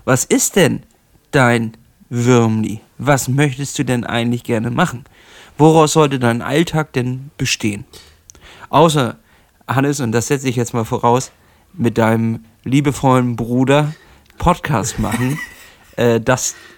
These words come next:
Speaker 1: ist ja klar,
Speaker 2: Das ist
Speaker 1: so.
Speaker 2: klar.
Speaker 1: Ähm, aber, aber was ist, äh, ansonsten dein Würmli?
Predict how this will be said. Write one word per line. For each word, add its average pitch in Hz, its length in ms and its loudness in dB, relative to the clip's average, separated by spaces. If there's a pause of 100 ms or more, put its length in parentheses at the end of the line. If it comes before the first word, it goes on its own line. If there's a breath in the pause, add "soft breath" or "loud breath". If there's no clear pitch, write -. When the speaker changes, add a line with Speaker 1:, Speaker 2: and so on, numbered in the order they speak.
(180 loud breath)
Speaker 1:
ist 143 180 0
ja 135 100 2
klar, 123 400 2
Speaker 2:
Das 127 160 0
ist 170 100 -4
Speaker 1:
so. 147 180 4
Speaker 2:
klar. - 180 -2 (480 loud breath)
Speaker 1:
Ähm, 143 240 2
aber, 139 320 0 (320)
aber 147 180 2
was 165 160 0
ist, - 220 -6
äh, 139 280 -2
ansonsten 131 600 0
dein 113 320 -2
Würmli? 107 440 -2